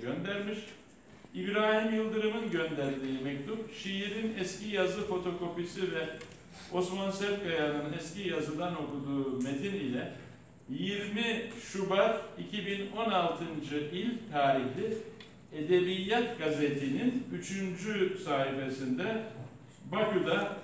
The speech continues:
yayımlanmıştır. Burada Ahmet Cevat'ın el yazılı metnini görüyorsunuz.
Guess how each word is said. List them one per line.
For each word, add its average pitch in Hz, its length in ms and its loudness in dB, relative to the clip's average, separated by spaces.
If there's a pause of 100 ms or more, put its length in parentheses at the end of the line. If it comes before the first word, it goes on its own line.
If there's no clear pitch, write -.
(140)
yayımlanmıştır. 139 1000 2 (1040)
Burada 220 760 4
Ahmet 180 500 4
Cevat'ın 180 580 0
el 190 200 2
yazılı 160 560 2
metnini 143 560 -2
görüyorsunuz. 202 800 0